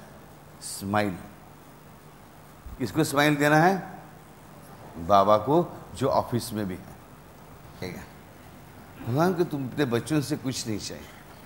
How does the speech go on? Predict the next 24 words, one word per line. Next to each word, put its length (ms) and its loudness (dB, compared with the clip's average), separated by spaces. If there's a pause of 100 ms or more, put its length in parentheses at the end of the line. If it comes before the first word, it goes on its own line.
(560)
एक 60 -4
प्यार 600 0
चाहिए, 260 -10 (840)
सच्चा 420 -4
प्यार, 280 -8 (1300)
Right? 220 2 (1120)
ये 120 8
जो 140 10
हंसी 360 6
है 80 12
आपकी, 500 8 (440)
ये 180 4
प्रार्थना 500 2
है 100 0
बच्चों। 300 -8 (1200)
यस, 260 8 (1800)
ओके, 260 6 (1160)
इस 180 6
हंसी 400 6
को 140 8
कायम 360 10
रखना 280 2
उसके 260 -2
साथ, 320 -2